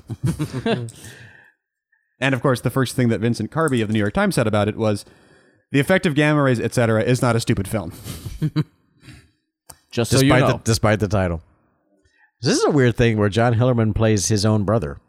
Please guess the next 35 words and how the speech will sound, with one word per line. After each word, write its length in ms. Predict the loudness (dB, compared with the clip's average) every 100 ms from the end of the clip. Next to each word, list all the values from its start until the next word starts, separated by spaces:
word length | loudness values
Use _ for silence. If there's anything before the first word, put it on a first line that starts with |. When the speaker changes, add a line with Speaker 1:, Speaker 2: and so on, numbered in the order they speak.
| _ _ _ _
Speaker 3:
It's, 180 | -10 -8
it's 200 | -6 -6 -6
interesting 380 | -8 -2 -2
<laughs> 20 | 0
casting. 600 | 0 -2 -2 -4 -10 -16 _ _ -20 _ _ _ _ _ _ _ -6
Speaker 1:
We 120 | -6
treat 220 | -2 -2
you 200 | -2 -4 -10 _
how 120 | -6 -4
you 120 | -6
treat 240 | -8 -8
you. 160 | -8 -10 -14 _ -20 _ _ _ _
Speaker 3:
Yes. 380 | -14 -12 -12 -16 _ _ _ _ _ _ _ _ _ _ _ _ _ _ _ _ _ _ _ _ _
Magnum. 640 | -10 -8 -6 -2 0 0 -4 _ _ _ _ _ _ _ _ _ _ _ _ _
Speaker 1:
I 80 | -2
think 200 | 0 0
one 120 | 2
of 60 | 2
the 60 |
major 280 | 2 0 0
upshots 420 | -2 -2 -2 -2
of 100 | -4
having 240 | -4 -4 -6
a, 140 | -8 -10
a 60 | -8
daughter 340 | -4 -4 -4 -8 _ _ _
would 160 | -4 0
be 100 | 0
that 120 | 2
you 100 | 0
can 120 | 0
do 100 | -2
cons 280 | -2 -4 -2
with 80 |
her. 120 | -4